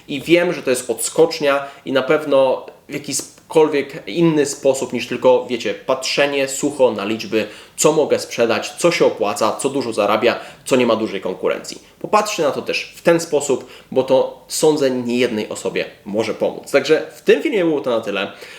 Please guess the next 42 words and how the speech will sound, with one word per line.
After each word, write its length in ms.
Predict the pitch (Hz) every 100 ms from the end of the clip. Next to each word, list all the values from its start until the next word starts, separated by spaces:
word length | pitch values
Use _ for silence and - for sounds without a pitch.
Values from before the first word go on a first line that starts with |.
| -
E, 300 | 127 123 123 123
jeżeli 180 | 160 240
Wam 140 | 202
się 100 | -
podobały 460 | 196 175 160 151 139
moje 240 | 131 120
rady, 240 | 120 117
zostawcie 440 | 117 120 208 - 170
łapkę 300 | - - 123
w 80 | 107
górę 220 | 117 107
pod 180 | 113 117
tym 120 | 113
filmem, 280 | 113 107 110
zasubskrybujcie 720 | 165 170 190 - 147 127 117
kanał 260 | 127 110
po 120 | 107 101
więcej 300 | 175 247 214
tego 180 | 127
typu 220 | 120 113 101
filmów, 400 | 104 92 123 - - - 143
no 120 | 196
i 120 | 214
dajcie 500 | 147 151 214 262 302
mi 100 | 277
znać 220 | 196 180
w 40 | -
komentarzach, 640 | 156 135 127 127 127 151
jakie 260 | 196 233
Wy 280 | 160 127 202
macie 300 | 202 143 151
może 260 | 135 131 123
jeszcze 300 | 120 - 120
rady 360 | 120 113 113
odnośnie 560 | - 127 131 127 120 120 - - -
szukania 440 | - 240 262 196
produktów, 480 | 143 127 117 - 117
które 340 | 135 123 120 - -
dla 320 | 120 113 117
Was 200 | 185 196
może 220 | 226 202
działają 500 | 202 202 180 175 175